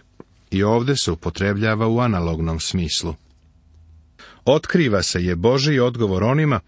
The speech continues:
koji izjavljuju da Stari Zavet predstavlja samo Božji gnev, dok Novi Zavet predstavlja Božju ljubav.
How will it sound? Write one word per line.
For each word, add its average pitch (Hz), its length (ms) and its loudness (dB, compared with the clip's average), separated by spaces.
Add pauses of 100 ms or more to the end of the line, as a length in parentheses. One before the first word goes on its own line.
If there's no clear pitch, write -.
(460)
koji 175 300 2
izjavljuju 120 640 0
da 95 120 -2
Stari 107 420 0
Zavet 113 680 0 (140)
predstavlja 110 640 -2
samo 107 320 0
Božji 95 420 -2
gnev, 95 400 -2 (720)
dok 92 240 -4
Novi 131 300 2
Zavet 80 500 -2
predstavlja 110 540 -2
Božju 87 400 -2
ljubav. 90 460 0